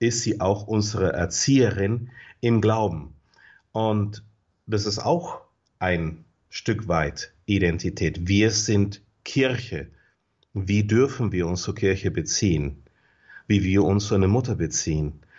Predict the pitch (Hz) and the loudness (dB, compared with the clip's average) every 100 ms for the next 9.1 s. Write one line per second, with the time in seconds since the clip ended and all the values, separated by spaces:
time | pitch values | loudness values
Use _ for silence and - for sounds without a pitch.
0 | - - - _ _ _ 113 95 87 82 | -18 -16 -20 _ _ _ -2 0 0 -2
1 | - 113 110 107 95 90 98 104 95 87 | 0 2 2 2 2 2 2 0 2 2
2 | 113 127 127 80 78 76 - - 76 73 | 2 2 0 -2 -2 -4 -4 0 0 0
3 | - 92 90 101 98 90 87 - - - | -2 0 0 2 4 4 2 -2 -18 -18
4 | - - - - 107 104 123 139 107 104 | -20 -20 -6 -2 -2 0 2 2 2 -2
5 | 90 85 80 80 - 80 78 78 85 90 | -4 -4 -6 -8 -8 -6 -4 -2 -4 0
6 | 98 87 85 - - 98 110 123 107 95 | 2 2 2 -2 0 4 4 4 2 0
7 | 90 90 92 95 - - - 92 98 101 | 0 0 0 -2 -10 -18 -8 0 2 4
8 | 120 120 110 110 107 - 151 160 104 73 | 4 2 2 0 -2 -2 0 2 2 0